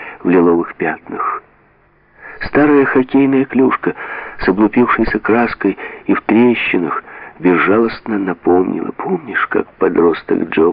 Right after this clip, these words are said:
после ледовых сражений приходил с влажной от пота спиной? Ты переодевала его в сухое, поила горячим чаем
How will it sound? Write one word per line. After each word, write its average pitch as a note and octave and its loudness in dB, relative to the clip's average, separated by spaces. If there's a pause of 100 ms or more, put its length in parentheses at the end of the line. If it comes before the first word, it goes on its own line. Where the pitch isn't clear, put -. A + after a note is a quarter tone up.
после E2+ -4
ледовых D#2+ 0
сражений D#2+ 0 (280)
приходил F2 2 (240)
с - -8
влажной F2 2
от - -6
пота - 0
спиной? E2+ -6 (960)
Ты F2 2 (160)
переодевала F2 2
его D#2 -4
в D2 -8
сухое, B2+ -4
поила - 0
горячим D#2 -4
чаем A2 -4